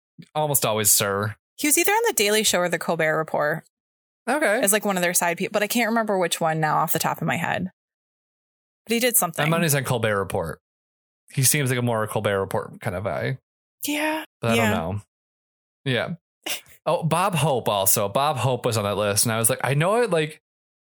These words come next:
Speaker 1: everyone's definitely heard of Bob Hope. I'm like, "But what did he actually do?" He was kinda just, like, a performer. He kinda just did everything and anything.
Speaker 2: Yeah, that's
Speaker 1: Which, like,
Speaker 2: interesting.
Speaker 1: respect.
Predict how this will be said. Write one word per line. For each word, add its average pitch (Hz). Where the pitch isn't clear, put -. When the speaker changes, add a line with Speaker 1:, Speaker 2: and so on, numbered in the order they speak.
Speaker 1:
everyone's 226
definitely 175
heard 107
of 123
Bob 127
Hope. 131
I'm 123
like, 120
"But 139
what 185
did 320
he 185
actually 165
do?" 131
He 110
was 143
kinda 254
just, 320
like, 294
a -
performer. 113
He 95
kinda 165
just 175
did 165
everything 104
and 85
anything. 95
Speaker 2:
Yeah, 285
that's 330
Speaker 1:
Which, -
like, 330
Speaker 2:
interesting. -
Speaker 1:
respect. -